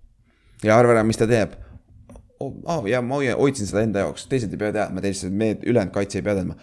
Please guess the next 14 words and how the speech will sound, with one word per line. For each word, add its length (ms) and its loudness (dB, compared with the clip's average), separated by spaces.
Vend 240 4
jooksis 400 6
nii 140 6
kiiresti 340 6
tagasi 300 4
oma 100 -2
kaitse 320 2
huddle'isse, 460 4
ütles 160 -4
kõikidele, 400 4
mis 140 -2
play 200 6
kohe 200 2
tuleb. 260 0